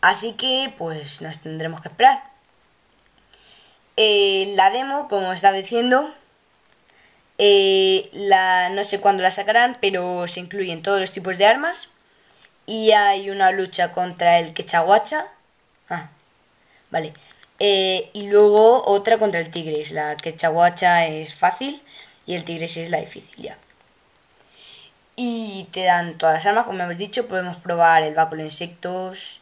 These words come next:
el hacha de carga, que no sé a vosotros, pero a mí me hace bastante ilusión. Y bueno, esto es todo. Vamos a ver si me paso la misión. Sí.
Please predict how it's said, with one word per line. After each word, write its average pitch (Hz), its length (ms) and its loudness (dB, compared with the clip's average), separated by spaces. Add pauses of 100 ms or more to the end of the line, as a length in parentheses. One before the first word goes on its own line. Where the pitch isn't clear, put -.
(100)
el 160 60 -6
hacha 165 220 -8
de - 20 -16
carga, 190 320 -2
que 156 220 -12
no 156 100 -12
sé 151 140 -10
a 156 80 -4
vosotros, 165 500 -10 (320)
pero 170 100 -6
a - 20 -6
mí - 20 -6
me 175 80 -2
hace 170 100 -6
bastante 180 400 -2
ilusión. 269 560 -6 (840)
Y 180 160 -12
bueno, 240 880 2 (140)
esto 170 300 -8
es 160 200 -8
todo. 214 480 0
Vamos 170 240 2
a 165 40 -4
ver 165 120 -4
si 156 80 -12
me 160 140 -10
paso 156 200 -8
la 156 100 -10
misión. 185 460 -16 (140)
Sí. 151 460 -18